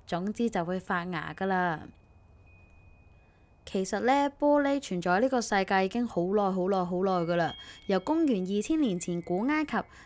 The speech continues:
到西元前二百年巴比倫發明嘅玻璃吹管式嘅製玻璃方法。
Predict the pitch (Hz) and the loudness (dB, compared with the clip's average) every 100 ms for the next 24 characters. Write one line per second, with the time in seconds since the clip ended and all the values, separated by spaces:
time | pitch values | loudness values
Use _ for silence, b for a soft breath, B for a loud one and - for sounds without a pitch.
0 | B 285 269 359 359 277 180 175 175 175 | B 0 2 2 4 2 0 -2 -4 -2
1 | 180 185 175 160 - b b 311 339 330 | 0 2 2 0 -6 b b 4 4 4
2 | 294 262 170 196 190 175 160 180 175 277 | 2 2 0 -2 -2 -2 -2 -2 -2 2
3 | 302 311 302 302 - 294 285 196 185 190 | 2 4 2 0 0 0 0 -2 -4 -2
4 | 254 - - 190 180 185 175 170 208 202 | -4 -6 -6 -4 -2 -2 -2 -2 -2 0
5 | 202 196 190 185 185 180 - | 0 0 -2 -2 -4 -4 -6